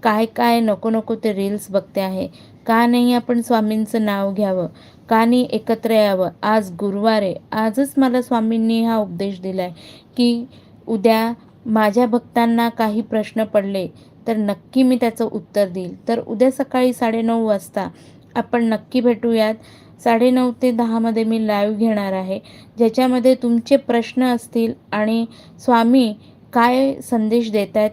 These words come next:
काय उत्तर देत आहेत, ते उद्या आपण नक्की बघूया. जर का तुम्हाला हे आवडलं असेल तर कमेंटमध्ये "स्वामी समर्थ" नक्की लिहा. तर भेटूया उद्या सकाळी साडेनऊ वाजता.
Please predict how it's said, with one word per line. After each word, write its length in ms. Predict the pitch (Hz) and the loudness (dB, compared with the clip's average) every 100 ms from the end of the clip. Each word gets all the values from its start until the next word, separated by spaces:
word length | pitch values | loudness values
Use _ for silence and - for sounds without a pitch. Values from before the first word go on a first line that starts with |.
| - | 0
काय 180 | 226 247 | 0 0
उत्तर 340 | 233 - 233 | -6 -6 -6
देत 320 | 208 214 - | -4 -6 -2
आहेत, 120 | 208 214 - | -2 -4 -2
ते 60 | 254 | 0
उद्या 400 | 247 226 202 233 | 0 -2 0 0
आपण 260 | 226 247 233 | 0 -2 -2
नक्की 400 | 202 190 - 247 | -2 -6 -4 -2
बघूया. 420 | 226 202 202 208 - - - - 214 | -2 0 -2 -4 -8 -20 -16 0 4
जर 160 | 254 | 4
का 160 | 262 262 | 4 0
तुम्हाला 420 | 262 247 247 240 | 2 2 2 2
हे 120 | 233 - | 0 -2
आवडलं 380 | - 208 233 240 | -2 0 2 2
असेल 480 | 233 220 220 214 - | 2 0 -4 -4 0
तर 200 | 226 226 220 - - - | 2 0 -4 -16 -14 0
कमेंटमध्ये 720 | 254 262 285 294 247 220 220 | 4 4 4 2 2 2 -2
"स्वामी 380 | 220 220 220 254 | 0 0 2 0
समर्थ" 480 | 247 226 220 220 226 | 0 -2 -2 -2 -2
नक्की 640 | 208 196 196 - - 233 | 0 -2 -8 -10 -4 -2
लिहा. 340 | 226 202 202 202 - - - - _ 226 | 0 -2 -6 -10 -14 -20 -20 -20 _ 2
तर 300 | 226 226 - - 214 | 4 2 -2 -12 -6
भेटूया 580 | 226 220 240 269 277 | -2 0 2 2 2
उद्या 240 | 254 226 240 | 2 0 -2
सकाळी 520 | 240 214 220 214 214 | -4 -2 0 0 -2
साडेनऊ 600 | - 208 208 202 208 233 | -2 0 0 0 0 0
वाजता. 560 | 220 196 - 196 190 | 0 -2 -6 -6 -6